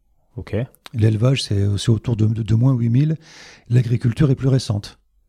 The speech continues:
Speaker 1: D'accord.
Speaker 2: Voilà. Après, c'est très variable, l'agriculture, hein, selon, euh,
Speaker 1: Selon
Speaker 2: selon
Speaker 1: les régions, mais
Speaker 2: ouais,
Speaker 1: excusez-moi,
Speaker 2: ouais.
Speaker 1: du coup, je vous ai coupé. Donc, la deuxième vague d'affaiblissement, enfin, la deuxième période d'affaiblissement de
Speaker 2: D'affaiblissement,
Speaker 1: l'humanité.
Speaker 2: on va dire, d'affaiblissement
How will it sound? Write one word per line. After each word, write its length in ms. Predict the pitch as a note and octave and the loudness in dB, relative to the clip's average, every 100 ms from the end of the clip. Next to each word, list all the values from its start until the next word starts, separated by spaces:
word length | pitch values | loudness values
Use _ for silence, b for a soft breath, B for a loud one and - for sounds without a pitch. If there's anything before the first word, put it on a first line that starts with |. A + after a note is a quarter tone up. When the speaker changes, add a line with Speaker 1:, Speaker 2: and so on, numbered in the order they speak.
| _ _ _ G#2+ | _ _ _ -10
Speaker 1:
D'accord. 420 | G#2+ G#2 G2 - | -8 -8 -10 -8
Speaker 2:
Voilà. 220 | G#2 F#2+ | -2 0
Après, 320 | F#2+ G#2 - C#3 | 0 0 2 2
c'est 140 | A#2 | 0
très 180 | - C3+ | 0 0
variable, 400 | B2 A2+ G#2 G2+ | 0 0 -2 0
l'agriculture, 600 | G2+ G#2 - G2 G2+ F#2 | 0 -2 -2 -4 -2 0
hein, 80 | G2 | -2
selon, 220 | - G2+ | -4 -4
euh, 220 | G#2+ G2 | -4 -6
Speaker 1:
Selon 180 | F#2 G2 | -6 -4
Speaker 2:
selon 100 | A2 | 0
Speaker 1:
les 80 | A2+ | 2
régions, 220 | A2+ A#2 | 2 2
mais 60 | A#2+ | 2
Speaker 2:
ouais, 60 | |
Speaker 1:
excusez-moi, 340 | A2 - A2 A2 | 0 0 0 0
Speaker 2:
ouais. 40 | |
Speaker 1:
du 60 | G2+ | 0
coup, 100 | B2+ | 0
je 80 | A#2+ | 0
vous 140 | A#2 | 0
ai 40 | |
coupé. 300 | A2+ A#2+ C#3+ | 0 2 2
Donc, 160 | C3 A#2 | 2 -2
la 80 | A2+ | -2
deuxième 360 | C3 B2+ B2+ | 0 0 0
vague 260 | A#2 B2 G#2+ | 2 0 0
d'affaiblissement, 760 | A2+ G#2+ A2+ A2 A2 B2 A#2+ - | -2 -2 -4 -6 -4 -2 -2 -4
enfin, 140 | - | -2
la 40 | A2 | 0
deuxième 240 | A2+ B2+ | 2 2
période 440 | - C3+ B2+ B2 A2+ | 2 0 2 -2 -2
d'affaiblissement 520 | A2 A#2 A2+ C#3+ A#2+ | -4 -4 -6 -2 2
de 60 | |
Speaker 2:
D'affaiblissement, 400 | C3+ A#2 G#2+ C#3 | 2 2 2 2
Speaker 1:
l'humanité. 160 | C3 C3+ | 2 2
Speaker 2:
on 20 | |
va 60 | A2 | 0
dire, 260 | A#2+ A#2 - | 0 -2 -4
d'affaiblissement 680 | A#2+ G#2+ B2 G#2+ G#2+ A#2+ | -4 -2 0 0 0 -2